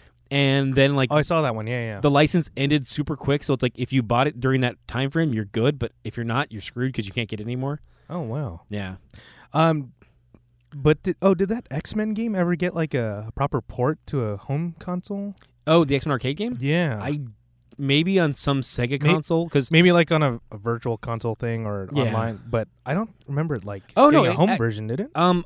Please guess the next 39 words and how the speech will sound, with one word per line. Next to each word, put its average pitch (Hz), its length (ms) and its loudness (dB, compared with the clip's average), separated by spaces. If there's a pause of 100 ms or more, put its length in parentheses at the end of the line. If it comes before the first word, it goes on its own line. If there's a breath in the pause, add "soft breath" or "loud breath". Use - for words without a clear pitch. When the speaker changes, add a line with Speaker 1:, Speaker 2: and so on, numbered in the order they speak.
Speaker 1:
uh, 151 180 -4
actually, 156 480 -2
you 135 140 -2
can 135 140 -2
get 135 140 2
it - 100 -4
on 131 160 -2
the 127 180 2
Xbox, - 640 -2 (260)
on 127 120 -4
the 135 120 0
Xbox - 180 -6
three 143 120 -4
sixty. 131 360 -8
Speaker 2:
Okay, 117 280 -8
but 147 120 4
not 175 160 8
at 143 120 2
the 117 80 -4
time, 135 420 -2
Speaker 1:
Not 156 160 4
the 127 60 -2
Speaker 2:
though. - 40 -6
Speaker 1:
time, 123 220 0
no, 107 140 -2
Speaker 2:
Yeah. 117 180 0
Speaker 1:
not 110 80 0
at 107 60 -4
the - 60 -8
time, 151 200 2
'cause 139 180 0
Speaker 2:
Ah, - 40 -10
Speaker 1:
it 147 60 0
was 139 140 2
Speaker 2:
that 110 60 0
was 104 80 -4
a - 40 -2
Speaker 1:
too, 165 240 4
Speaker 2:
rough 123 80 -2